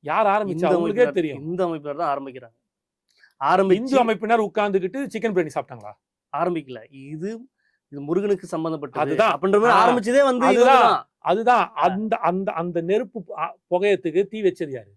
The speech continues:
Speaker 2: ம்.
Speaker 1: So, இப்ப எல்லார் சைடுலயுமே இருக்கு பிரதர். நம்ம தான் சொல்றேனே, நம்ம
Speaker 2: ம்.
Speaker 1: நியாயமா தான் பேசணும்
Speaker 2: ம்.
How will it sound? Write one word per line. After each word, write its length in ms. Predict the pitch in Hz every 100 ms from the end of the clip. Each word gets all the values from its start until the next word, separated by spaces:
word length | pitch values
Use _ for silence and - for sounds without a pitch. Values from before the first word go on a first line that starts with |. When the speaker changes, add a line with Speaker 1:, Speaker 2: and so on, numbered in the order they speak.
| _ -
Speaker 2:
ம். 180 | 127 -
Speaker 1:
So, 180 | - 240
இப்ப 160 | 196 202
எல்லார் 380 | 202 269 285
சைடுலயுமே 320 | 208 254 240 254
இருக்கு 220 | 202 180
பிரதர். 260 | 156 180
நம்ம 220 | 175 175 175
தான் 140 | 220
சொல்றேனே, 280 | 202 165 185
நம்ம 160 | 180 175
Speaker 2:
ம். 60 |
Speaker 1:
நியாயமா 320 | 175 196 214 208
தான் 160 | 208
பேசணும் 380 | 185 170 139 113
Speaker 2:
ம். 220 | 139 127